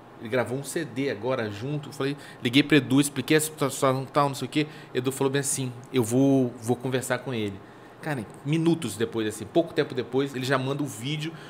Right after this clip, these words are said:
do, do, do Ivan Lins mandando uma mensagem pra ele,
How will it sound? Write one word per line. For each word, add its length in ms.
do, 380
do, 280
do 140
Ivan 280
Lins 460
mandando 340
uma 60
mensagem 580
pra 200
ele, 360